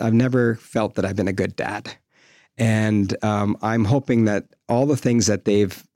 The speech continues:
gotten from their mom, uh, stays with them, that they're able to, um, see what determination is,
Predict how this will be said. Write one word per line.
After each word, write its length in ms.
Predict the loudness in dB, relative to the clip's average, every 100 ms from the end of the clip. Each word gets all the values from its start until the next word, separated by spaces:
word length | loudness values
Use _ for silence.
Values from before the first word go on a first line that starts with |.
| -4
gotten 280 | -2 -2 -2
from 180 | -2
their 100 | 0
mom, 440 | 0 0 0 -4 -8 _ _ _ -4
uh, 100 | -2
stays 340 | 0 0 0
with 160 | -4 -6
them, 160 | -8 -12 _ _ _ -20 -20 _ _
that 220 | -4 -2 2
they're 160 | 4
able 400 | 4 4 4 2
to, 800 | 0 2 4 4 4 2 0 -4 -6
um, 380 | -4 -2 -2 0
see 380 | 0 4 4 4
what 220 | 2 0
determination 800 | -4 0 2 2 2 0 0 2
is, 400 | 2 2 0